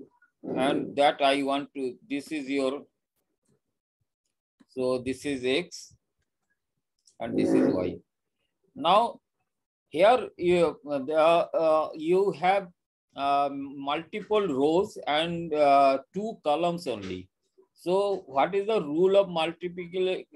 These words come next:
uh, matrix multiplication is that this, uh, this is, uh, I should call, this is array one.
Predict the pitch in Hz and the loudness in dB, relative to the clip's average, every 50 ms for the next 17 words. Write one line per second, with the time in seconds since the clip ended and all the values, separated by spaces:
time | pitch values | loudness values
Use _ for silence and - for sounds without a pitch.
0 | 120 160 151 151 143 135 135 131 139 - 180 175 175 - 175 175 175 175 - - | -2 2 4 4 4 4 2 0 -2 -2 -6 -10 -6 -4 -4 -4 -4 -4 -8 -10
1 | - 180 180 170 185 190 180 196 190 190 185 185 185 170 147 160 151 143 147 175 | -8 -6 -6 -4 -4 -4 -2 -2 -2 -2 -2 -2 -4 -2 0 2 4 4 4 4
2 | 190 - _ _ _ _ _ _ _ _ - 131 131 170 180 196 190 190 - _ | 0 -4 _ _ _ _ _ _ _ _ -16 -6 -2 0 0 0 0 -4 -12 _
3 | _ _ _ _ _ _ _ _ - 127 131 131 127 127 123 123 123 123 110 110 | _ _ _ _ _ _ _ _ -6 -4 -2 -2 -2 -2 -4 -6 -8 -8 -8 -8
4 | - - _ _ _ _ _ - - 143 156 170 - 202 202 196 180 - - - | -10 -12 _ _ _ _ _ -16 -12 -12 -10 -6 -2 -2 -2 -2 -4 -8 -8 -4
5 | 160 156 151 151 151 143 143 143 143 101 139 147 156 - - 175 175 170 170 _ | 0 2 2 4 4 6 6 4 4 2 0 -2 -2 -4 -6 -6 -8 -8 -8 _
6 | - 156 160 170 180 180 170 156 147 139 151 143 - 175 170 151 143 131 131 135 | -4 -2 0 0 0 0 -2 -6 -8 -10 -10 -8 -6 -8 -4 -2 0 2 2 2
7 | 143 147 156 147 131 127 131 156 180 190 | 0 0 -2 0 2 2 0 0 -4 -10